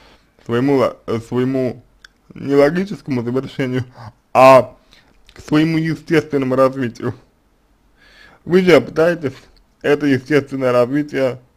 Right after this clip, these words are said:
направить в сторону, в сторону неестественности. И у меня только один вопрос. Почему?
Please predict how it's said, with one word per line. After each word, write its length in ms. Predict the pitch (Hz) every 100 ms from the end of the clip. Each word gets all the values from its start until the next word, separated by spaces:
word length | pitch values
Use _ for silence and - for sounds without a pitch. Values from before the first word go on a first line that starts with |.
| _ -
направить 580 | 127 120 117 127 131 120 _ _ _ _ _ _ _
в 80 | -
сторону, 500 | - 139 151 117 -
в 60 |
сторону 540 | 117 - 151 156 147 131
неестественности. 1400 | 131 156 175 160 131 120 - 135 - - 107 113 - - _ _ _ _ _ -
И 280 | 123 135 139
у 120 | 135
меня 280 | 135 156 156
только 300 | 143 131 143
один 180 | 139 139
вопрос. 400 | 123 135 139 131 _ _ _ _ _
Почему? 480 | 117 113 - 123 -